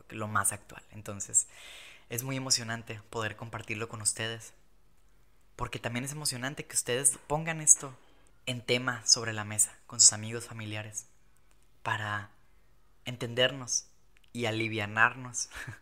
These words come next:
<laughs> la existencia y aligerar la existencia. Así que compartan este episodio, hablen sobre él y vamos a conocer más, a educarnos,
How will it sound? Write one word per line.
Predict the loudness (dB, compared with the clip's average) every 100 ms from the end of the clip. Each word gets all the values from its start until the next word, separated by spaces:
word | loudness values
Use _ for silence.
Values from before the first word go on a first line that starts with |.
| -20
<laughs> | -20 -20 -20 -20 -8
la | 2
existencia | 4 4 2 0 -6 -8 -20 -20 -20 -20 -20 -8
y | -2
aligerar | -2 -2 -6 8 12 12 10 -16 -20 -14
la | -8
existencia. | 4 6 6 -2 -6 -6 -20 -20 -20 -8
Así | 0 0
que | 2
compartan | 4 8 8 8
este | 0 2
episodio, | 8 8 8 6 2 -4 -20 -20 -6
hablen | 10 12 12 10
sobre | 10 12 10 10 4
él | -2 -10 -20 -20 -18 -18 -18 -14 -8
y | -6 -6 -6 -6 -2
vamos | 6 6 8 6 6 4 -20 -14 -6
a | -4
conocer | -2 -4 -4 -4
más, | -4 2 0 0 -20 -20 -10
a | -6 -6 0
educarnos, | 0 2 6 8 8 2 -2 -4